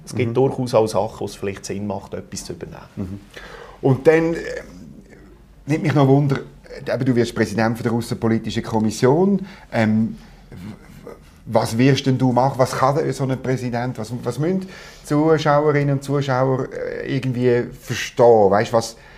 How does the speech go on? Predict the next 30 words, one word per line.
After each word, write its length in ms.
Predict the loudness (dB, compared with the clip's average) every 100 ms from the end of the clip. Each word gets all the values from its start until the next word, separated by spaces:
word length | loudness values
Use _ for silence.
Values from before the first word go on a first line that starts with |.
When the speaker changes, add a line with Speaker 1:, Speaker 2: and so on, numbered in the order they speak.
| -20 -2
Speaker 2:
was 260 | -2 -2
du 140 | 0 2
denn 180 | 2 0
kannst 280 | 0 0
machen? 400 | 2 0 0 -4
Was 180 | -2 -4
kannst 220 | -2 0
Speaker 1:
Ja. 80 | 2
Speaker 2:
du, 180 | 2 -2 -12 -20 -20 -20 -20 -12
du 80 | -8
kannst 240 | -4 -4
vielleicht, 380 | -2 0 -2 -2
äh, 80 | -6 -6 -12 -6
Traktanten, 580 | -6 -2 0 0 0
Schwerpunkte 720 | 2 4 4 2 -2 -2 -2 2
setzen. 560 | 0 0 -6 -4 -4
Die 80 | -2
Außenpolitische 560 | -4 -2 0 0 -2 -6
Kommission 500 | -4 -4 0 -2 -2 -12 -6
hat 160 | -2
ja 100 | 2
wenig 300 | 4 4 2
Gesetze, 500 | -4 0 0 0 -4
die 80 | -2
vorbeikommen, 720 | -2 -2 -2 -4 0 0 0
sondern 320 | -4 -4 -2 -2
wird 180 | -2
sehr 180 | 4 6
oft 180 | 6 4
einfach 220 | -2 -2